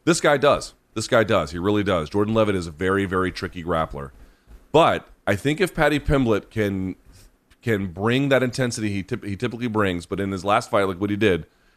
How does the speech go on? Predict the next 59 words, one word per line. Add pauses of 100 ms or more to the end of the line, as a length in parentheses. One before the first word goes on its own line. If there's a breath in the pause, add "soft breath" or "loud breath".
(100)
show (280 soft breath)
moments (140)
and,
and
a
general
sense
of
when
to
press
the
gas
and
when
to
press
the
brakes
rather
than
just
sort
of
being
all
gas
all
the
time, (600)
uh,
he's
gonna
win.
I'm
gonna
pick
Paddy
here.
I
wasn't
gonna
pick
him
earlier,
but
I
think
I've
changed
my
mind
a
little
bit
about
it.
I
think